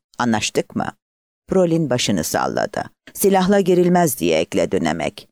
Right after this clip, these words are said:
"Ben seninle birlikte gelmeyeceğim. Sadece sana rehberlik edeceğim. Hepsi bu." Mucizeler avlusu böyle çalışır zaten.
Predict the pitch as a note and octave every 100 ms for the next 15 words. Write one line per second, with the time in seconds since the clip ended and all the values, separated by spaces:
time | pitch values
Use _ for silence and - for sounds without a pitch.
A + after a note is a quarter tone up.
0 | - B2 C#3+ D3+ D#3+ D3+ B2+ C3 B2 C3+
1 | D3 C#3+ A#2+ G2+ E2 D#2+ - D2 G2+ -
2 | A#2+ F2 G2 C#3+ E3 - - - G3+ G3+
3 | F3+ F3 E3+ F#3 G3+ B2+ E2+ F2 F2 C#2+
4 | G#2 D#3+ - - F2 - - _ _ _
5 | _ _ E3 D#3+ C#3+ C3 C3 B2+ A2+ F#2+
6 | A2 - F#3+ G#3+ G3+ F#3+ C#3 A2 - G#2+
7 | - D2+ D2 - A#1